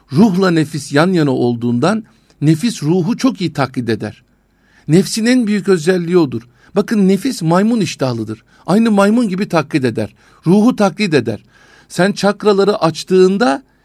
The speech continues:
semavi hadiselere erişiyormuşsun gibi bir hissiyata kapılırsın. Ama aslında açılan sadece kendi benliğindir.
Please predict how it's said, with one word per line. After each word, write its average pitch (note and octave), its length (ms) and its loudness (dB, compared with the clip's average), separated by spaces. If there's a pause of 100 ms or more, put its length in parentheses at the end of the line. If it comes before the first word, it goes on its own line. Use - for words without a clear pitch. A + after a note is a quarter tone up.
(240)
semavi F3 800 0
hadiselere E3+ 1000 -2
erişiyormuşsun F#3 800 -2
gibi F#3+ 200 -4
bir G3 80 -2
hissiyata E3+ 560 -2
kapılırsın. A#2 580 -4 (500)
Ama D#3 200 0
aslında F#3+ 520 -2
açılan A3 460 0 (160)
sadece E3 460 -2
kendi D3 360 -4
benliğindir. A#2+ 600 -2